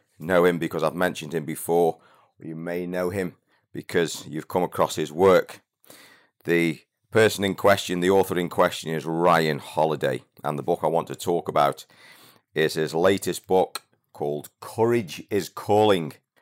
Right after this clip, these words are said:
Fortune Favours the Brave. And it fits almost perfectly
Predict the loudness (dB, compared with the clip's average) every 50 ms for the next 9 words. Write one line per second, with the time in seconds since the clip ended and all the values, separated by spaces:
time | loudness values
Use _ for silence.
0 | _ _ _ -8 -2 0 0 0 0 -2 -4 -4 -4 -2 -4 -4 -8 -10 -14 -14
1 | -12 -12 -12 -6 -2 -2 -2 -2 -2 -4 -4 -6 -6 -8 -12 -20 _ -10 -10 -10
2 | -8 -6 -6 -4 -6 -6 -8 -12 _ _ _ _ _ _ _ _ _ _ _ _
3 | -20 -20 -20 -20 -20 -20 -20 -20 _ _ _ _ _ _ -8 -6 -4 -4 -4 -6
4 | -8 -12 -14 -18 _ _ -6 -6 -4 -6 -10 -4 0 2 2 2 0 _ -8 -6
5 | -6 -6 -8 -12 _ _ _ _ _ _ _ _ 4 6 6 6 6 6 2 0
6 | 0 -2 -6 -12 _ _ -10 -4 0 0 0 0 -2 -4 -8 -8 -6 -4 -2 -2
7 | -4 -4